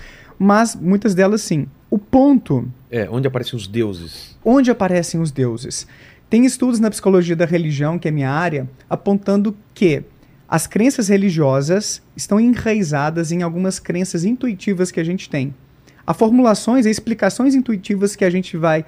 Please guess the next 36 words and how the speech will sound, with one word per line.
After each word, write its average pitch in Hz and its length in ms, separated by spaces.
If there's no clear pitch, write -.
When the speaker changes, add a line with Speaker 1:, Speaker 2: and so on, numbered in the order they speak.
Speaker 1:
desenvolvendo 214 640
sobre 202 260
quem 208 160
somos 202 320
nós 165 180
e 180 40
a 165 40
realidade. 165 520
Vou - 80
te - 120
dar 233 120
um 226 80
exemplo 170 400
aqui. 120 260
No 233 180
nosso 269 380
entorno 214 340
tem 220 140
vários 202 260
objetos. 180 560
Câmera, 220 520
microfone, 180 840
copo, 175 560
mesa 160 480
e 156 60
por 170 180
aí 165 120
vai. 139 360
Óculos. 170 720
Isso 214 200
tudo 262 360
foi 185 420
fabricado 185 720
com 196 160
uma 190 140
intenção, 202 840